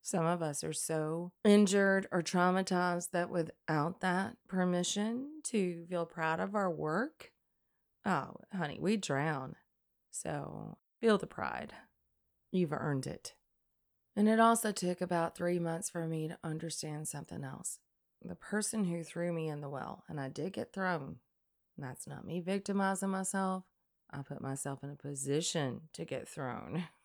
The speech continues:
<laughs> However, I've started to understand that hurt and damaged and broken people hurt and damage and break people if they haven't healed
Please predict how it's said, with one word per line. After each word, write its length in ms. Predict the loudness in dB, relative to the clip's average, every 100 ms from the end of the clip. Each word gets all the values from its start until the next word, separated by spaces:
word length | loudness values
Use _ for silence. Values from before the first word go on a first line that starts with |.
| -2
<laughs> 80 | -2 -2 _ _ -20 -18 -20 -20 -20 _ -4
However, 840 | 2 4 4 2 0 -2 -2 -6 -14 _ _ _ 4
I've 240 | 4 2 -2
started 440 | 0 4 4 2
to 140 | -2 -2
understand 960 | -2 -2 -2 -2 0 2 2 2 0
that 140 | -2 -6
hurt 580 | -12 -2 0 0 -4 -16 _ -2
and 240 | 0 0 -4 -4
damaged 640 | 0 2 2 0 -2 -2
and 240 | 0 0
broken 680 | 0 2 4 2 0 0 -2 -6
people 720 | -6 -6 0 2 2 0 -4 _ _ _ _
hurt 560 | -14 -2 0 0 -2 -18 _ _ _
and 280 | -4 -4 -2
damage 540 | 0 2 2 -2 -6 -10 -4
and 180 | -4 -2
break 320 | -4 -4 -6 _
people 480 | -10 -10 -8 -8 -8 _ _ _ _ _ _ _
if 160 | -6 -2
they 160 | -2 0
haven't 540 | 2 2 2 -2 -4 _
healed 720 | -16 -8 -4 -4 -4 -8 -10